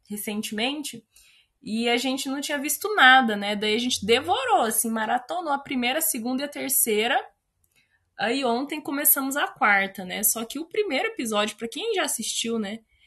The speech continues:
Esse primeiro episódio da quarta temporada, ele é, tipo assim, vibe filme de terror mesmo, sabe? Tem uma cena, assim, que até parece a cena do Exorcista.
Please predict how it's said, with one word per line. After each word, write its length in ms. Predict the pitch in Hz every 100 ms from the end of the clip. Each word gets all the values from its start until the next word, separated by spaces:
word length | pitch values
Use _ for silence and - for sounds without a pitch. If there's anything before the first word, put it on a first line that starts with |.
| _ _ _
Esse 240 | - 392 -
primeiro 300 | 285 277 480
episódio 440 | 359 247 208 220
da 120 | 202
quarta 300 | 208 247 277
temporada, 760 | 277 220 208 185 214 208 180 -
ele 320 | 202 226 233 240
é, 120 | 262
tipo 220 | - -
assim, 360 | 370 - 415 254
vibe 440 | 202 196 214 240
filme 320 | 277 269 254
de 160 | 254 -
terror 500 | 269 415 - 294 523
mesmo, 560 | 440 262 269 320 226 175
sabe? 340 | 170 196 220
Tem 160 | 214 214
uma 140 | 240
cena, 460 | 302 - 240 254 277
assim, 220 | 277 262
que 80 | 269
até 220 | 262 262
parece 400 | 247 302 349 370
a 40 | 415
cena 340 | - 330 320
do 60 | 311
Exorcista. 800 | 320 381 508 - 277 262 -